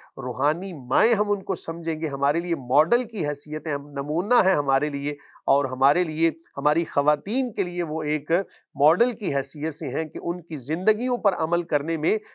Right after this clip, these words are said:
आफ़ियत है कि उन्होंने कितनी सदमे वाली बात अपने खावंद को कितने अच्छे तरीके से बता दी।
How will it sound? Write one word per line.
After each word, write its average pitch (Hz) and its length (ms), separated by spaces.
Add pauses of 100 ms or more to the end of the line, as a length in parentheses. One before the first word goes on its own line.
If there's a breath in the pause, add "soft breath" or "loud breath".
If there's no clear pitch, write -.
(180 soft breath)
आफ़ियत 160 580
है 165 140
कि - 320
उन्होंने 233 340
कितनी 254 440
सदमे 214 420
वाली 240 240
बात 180 300
अपने 190 220
खावंद 170 400
को 202 100
कितने 208 320
अच्छे 214 420
तरीके 180 360
से 175 140
बता 131 360
दी। 127 160